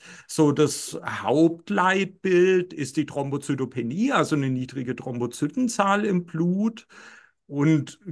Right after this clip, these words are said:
klinisch eigentlich so ganz klassisch Fieberlethargie, also was völlig Unspezifisches, eine völlige Blackbox diagnostisch. Und da muss man dann natürlich schon mal dran denken, dass man nach Zeckenkontakt fragt, ähm,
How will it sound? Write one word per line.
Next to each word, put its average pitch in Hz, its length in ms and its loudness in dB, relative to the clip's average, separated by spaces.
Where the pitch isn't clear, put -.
klinisch 160 1040 2
eigentlich 170 560 0
so 156 120 2
ganz 160 440 0
klassisch 147 480 2
Fieberlethargie, 139 1400 -2
also 143 200 -2
was 127 160 -2
völlig 160 560 4
Unspezifisches, 135 1120 -2
eine 139 100 -4
völlige 160 480 2
Blackbox 160 840 -2
diagnostisch. 185 1040 -4
Und 151 180 2
da 127 160 0
muss 185 180 4
man 202 160 2
dann 185 140 0
natürlich 170 400 2
schon 170 180 -2
mal 185 180 0
dran 160 380 -6
denken, 190 560 -4
dass 147 180 0
man 139 140 0
nach - 160 -2
Zeckenkontakt 170 1080 0
fragt, 139 920 0
ähm, 123 340 -6